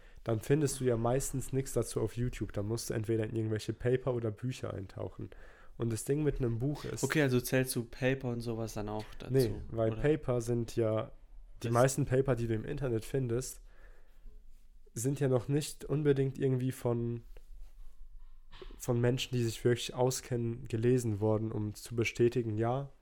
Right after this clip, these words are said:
Speaker 1: ist okay,
Speaker 2: Doch.
Speaker 1: kann man so publishen.
Speaker 2: Natürlich. Wenn Paper im Internet landet auf irgendeiner Science-Webseite, dann
Speaker 1: Auf
Speaker 2: wird
Speaker 1: einer
Speaker 2: das immer
Speaker 1: Science-Website.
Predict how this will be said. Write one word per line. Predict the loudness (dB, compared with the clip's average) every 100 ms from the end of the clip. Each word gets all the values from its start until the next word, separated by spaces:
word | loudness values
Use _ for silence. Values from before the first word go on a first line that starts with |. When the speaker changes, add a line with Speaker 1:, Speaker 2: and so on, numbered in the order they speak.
| -4
Speaker 1:
ist | -2 0
okay, | -2 2 4 4 0 -8 -10
Speaker 2:
Doch. | -4 0
Speaker 1:
kann | 2
man | 2 2
so | 0
publishen. | 0 0 -2 -4 -6 -10 -8
Speaker 2:
Natürlich. | -8 -2 0 0 0 -4 -10 -18 -20 -20 -20 -20 -20 -4
Wenn | 0 0 -2
Paper | -2 -2 -2 -2
im | -2
Internet | -2 -4 -4 -4
landet | -4 -4 -4 -4
auf | -4
irgendeiner | -4 -4 -4 -6
Science-Webseite, | -8 -8 -8 -6 -6 -4 -8 -4 -6
dann | -6 -10 -16 -20 -12
Speaker 1:
Auf | -2
Speaker 2:
wird | 2
Speaker 1:
einer |
Speaker 2:
das | 4 6
immer | 6 6
Speaker 1:
Science-Website. | 6 6 6